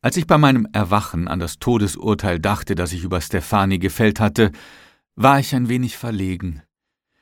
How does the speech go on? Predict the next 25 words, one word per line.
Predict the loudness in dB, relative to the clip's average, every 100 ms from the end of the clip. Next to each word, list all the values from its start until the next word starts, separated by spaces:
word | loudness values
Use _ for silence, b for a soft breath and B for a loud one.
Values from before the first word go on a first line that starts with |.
| _ -12
Ich | -2
hätte | 0 2
gewünscht, | 4 4 4 2 0
es | -2
zurücknehmen | 2 2 2 2 2 2
zu | -2 -4
können, | 2 4 4 2 -4 B B B _
sowohl | 4 6 8 6
zur | 6 2
Ehre | 4 4 4
meines | 0 -2 -4
Orakels, | -4 -2 -2 0 -2 -2 -8 -14 -18 _
das | -10 -8
ich | -10 -8
auf | -8 -6
eine | -4 -4
gefährliche | -4 -6 0 2 2 -2 -6 -6
Art | -6 -2
bloßgestellt | -2 -2 -4 0 0
sah, | 0 0 0 B B B B _ -2
als | 0 2
auch | 0
für | 0 -2
Stefani | 0 -2 0 2 2 2
selbst, | 4 4 4 0 -12 -14